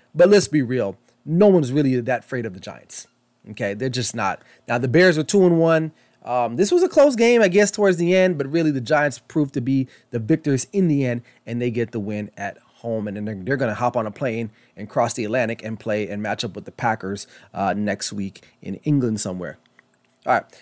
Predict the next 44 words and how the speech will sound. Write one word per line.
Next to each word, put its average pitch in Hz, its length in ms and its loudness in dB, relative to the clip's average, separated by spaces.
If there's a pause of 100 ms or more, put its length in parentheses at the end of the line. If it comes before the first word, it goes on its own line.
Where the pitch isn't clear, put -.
(180)
Jacksonville 202 520 4
Jaguars 175 520 2
take 180 260 0
on 165 260 -2
the, 156 260 0
uh, 147 180 4
Philadelphia 165 680 -2
Eagles. 180 500 2 (240)
This 277 220 2
one, 339 560 6
you 240 100 -2
know, 220 160 6
the 143 100 -4
Jags 233 420 2
got 240 180 6
up 277 100 0
on 269 140 4
them 254 100 4
quick. 330 220 0
I 165 80 4
believe 202 300 2
they 233 40 6
were 185 80 6
up 180 160 4
fourteen 214 540 2
oh, 170 320 4 (320)
but 147 100 2
then 175 140 6
somehow, 202 420 4
some 175 240 0
way, 170 140 4
the 135 120 0
Eagles 170 320 2
fight 185 400 0
back 143 280 2
and 139 100 -4
they 160 80 -6
end 165 80 -2
up 151 80 -6
winning 151 220 -2
the 147 60 -4
game 143 200 -2
twenty-nine 139 680 0 (240)
twenty-one. 135 840 0